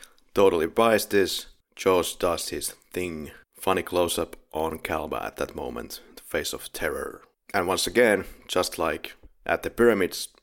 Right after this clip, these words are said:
Roger Moore kind of fakes his exit from the scene by saying another one. No,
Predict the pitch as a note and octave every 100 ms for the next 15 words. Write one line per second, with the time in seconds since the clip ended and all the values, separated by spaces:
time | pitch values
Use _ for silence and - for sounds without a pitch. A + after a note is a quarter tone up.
0 | _ - E2 - D#2+ E2 D2+ D2 - _
1 | - D#2+ C#2+ - F2 F2 E2 - C#2+ C2+
2 | - F#2 - E2+ E2 - C#2+ C#2 - F#2
3 | F#2+ G2 - _ _ E2+ D#2+ F2+ D#2 C#2
4 | E2 F2+ G#2+ A#2+ A2+ _ _ D#2 F2+ G#2+
5 | G#2+